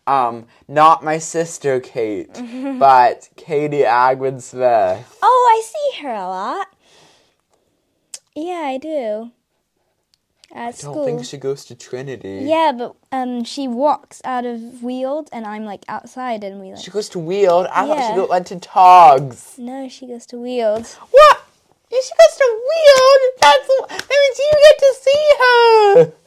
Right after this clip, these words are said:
Speaker 2: I do, yeah.
Speaker 1: Oh, I don't even get to see Lucy anymore because now she goes to school.
Speaker 2: Yeah. Oh, well.
Speaker 1: <laughs> Oh my gosh, I thought that she went to Togs. Ugh,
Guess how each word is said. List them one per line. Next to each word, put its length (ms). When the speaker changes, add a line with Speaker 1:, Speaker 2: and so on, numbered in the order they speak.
Speaker 2:
I 180
do, 80
yeah. 680
Speaker 1:
Oh, 60
I 220
don't 120
even 240
get 220
to 140
see 300
Lucy 760
anymore 720
because 540
now 240
she 340
goes 380
to 140
school. 800
Speaker 2:
Yeah. 600
Oh, 180
well. 460
Speaker 1:
<laughs> 40
Oh 140
my 220
gosh, 580
I 300
thought 320
that 160
she 160
went 260
to 100
Togs. 920
Ugh, 460